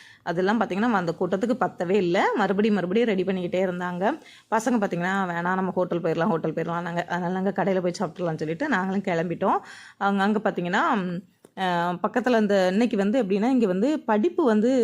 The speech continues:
தோரணமலையில அதிகமா படிப்பு சம்பந்தமா ஏதாவது நிகழ்ச்சி நடந்துகிட்டே இருக்கும். இன்னைக்கு வந்து இந்த ஐ-, ஏதோ ஐ ஏ எஸ் அகாடமில இருந்து எக்ஸாம் வைக்கிறதா இங்க வந்து பண்ணியிருந்தாங்க. அதுக்காக பார்த்தீங்கன்னா நிறைய ஸ்டூடெண்ட் எல்லாம் நிறைய பேர் வந்திருந்தாங்க. அவங்களும் பார்த்தீங்கன்னா சாப்பிட்டுட்டு அப்புறம் அங்கே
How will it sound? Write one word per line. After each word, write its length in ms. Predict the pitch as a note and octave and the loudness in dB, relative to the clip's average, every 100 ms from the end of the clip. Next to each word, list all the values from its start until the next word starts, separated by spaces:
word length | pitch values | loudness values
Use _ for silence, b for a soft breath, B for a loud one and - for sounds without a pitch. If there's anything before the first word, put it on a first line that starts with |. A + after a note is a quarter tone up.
| F#3 | 2
தோரணமலையில 540 | G#3 G3+ G#3 G3 F#3+ | 2 4 2 2 2
அதிகமா 320 | F3 F#3 G3 | 0 0 0
படிப்பு 320 | G#3+ G3 G#3 A#3 | 0 0 0 0
சம்பந்தமா 380 | F3+ F3+ F3+ | -2 -2 -2
ஏதாவது 240 | F#3+ F3+ F#3+ | 0 0 0
நிகழ்ச்சி 260 | F3+ F#3 | -2 -2
நடந்துகிட்டே 380 | F3+ E3+ D#3+ E3 | -2 -2 -2 -2
இருக்கும். 320 | F#3 D#3+ G3+ | -2 0 0
இன்னைக்கு 260 | D#4 G3+ F3 | 2 2 0
வந்து 160 | F3+ A#3 | 0 2
இந்த 160 | G#3+ F#3+ B B B B | 2 0 B B B B
ஐ-, 200 | F#3 F#3+ | 0 0
ஏதோ 160 | F3+ G3 | 0 2
ஐ 120 | G3 F#3+ | 4 4
ஏ 120 | C4 | 2
எஸ் 180 | B3+ F3 | 2 -2
அகாடமில 560 | E3 G3 G#3+ A#3 G3+ | 0 2 4 4 4
இருந்து 180 | D#3+ A#3 | 4 2
எக்ஸாம் 380 | F3+ F#3 C4 B3 | 2 2 2 2
வைக்கிறதா 460 | F#3 E3 E3 E3 A3 | 2 0 0 2 4
இங்க 240 | A#3+ F#3+ F3 | 4 2 0
வந்து 240 | E3+ F3 G3 F3+ | 0 2 0 0
பண்ணியிருந்தாங்க. 500 | E3 E3 E3+ E3+ - | -2 -2 -2 -2 0
அதுக்காக 280 | D#3+ D3+ F3 | 0 0 0
பார்த்தீங்கன்னா 380 | D#3+ E3+ F#3+ | -2 -2 -2
நிறைய 360 | E3 D3+ D#3 G3 | 0 0 0 0
ஸ்டூடெண்ட் 400 | A3 A3 G#3 F#3+ | -2 0 0 0
எல்லாம் 260 | F3 F#3+ F#3 | -2 0 0
நிறைய 220 | E3 E3+ | 0 0
பேர் 200 | F3 F#3 | 0 -2
வந்திருந்தாங்க. 580 | F3+ D#3 D#3+ E3+ E3+ F3+ B B B B | -2 -4 -4 -4 -4 -6 B B B B
அவங்களும் 380 | E3 E3+ E3+ E3+ | -6 -4 -2 -2
பார்த்தீங்கன்னா 360 | E3 D#3 E3 - | -4 -4 -6 -6
சாப்பிட்டுட்டு 520 | E3+ E3+ E3 E3 A3+ | -6 -6 -6 -6 -2
அப்புறம் 240 | C#4 E3+ E3 | -2 0 -2
அங்கே 180 | D#3+ | 0